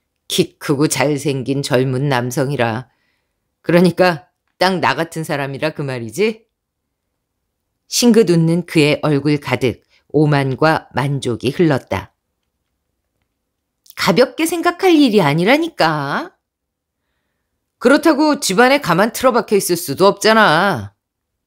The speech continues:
입이 넓은 텀블러에 브랜디를 따라든 채 성우는 창가에 섰다. 어둠으로 검게 물든 통유리창 아래로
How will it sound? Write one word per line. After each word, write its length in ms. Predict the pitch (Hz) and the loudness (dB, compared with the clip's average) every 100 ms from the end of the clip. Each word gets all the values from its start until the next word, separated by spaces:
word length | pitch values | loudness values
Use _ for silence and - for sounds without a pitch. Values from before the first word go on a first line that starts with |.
| _ _ _ _ _ _ _ - | _ _ _ _ _ _ _ -2
입이 240 | 180 196 | 4 6
넓은 420 | 185 156 160 175 | 6 6 4 0
텀블러에 680 | - - 175 156 139 143 160 | -2 0 2 2 2 2 0
브랜디를 520 | - 151 156 135 135 135 | 2 0 2 0 -2 0
따라든 500 | 135 135 120 113 107 | 0 -2 -4 -8 -8
채 280 | - 85 - _ | -6 -8 -10 _
성우는 540 | - 156 139 139 135 | -2 0 0 -2 -4
창가에 440 | - 175 - 147 120 | -6 -8 -2 -2 -2
섰다. 500 | - - 98 95 _ _ _ _ _ _ _ | -6 -10 -10 -12 _ _ _ _ _ _ _
어둠으로 460 | - 151 160 151 160 | 0 2 2 2 2
검게 360 | 160 156 160 | 2 0 2
물든 440 | 156 143 139 143 - | 2 0 0 -4 -2
통유리창 680 | 208 185 147 139 - 127 | 2 2 2 -2 -4 -2
아래로 440 | 123 110 107 113 | -2 -2 -2 -4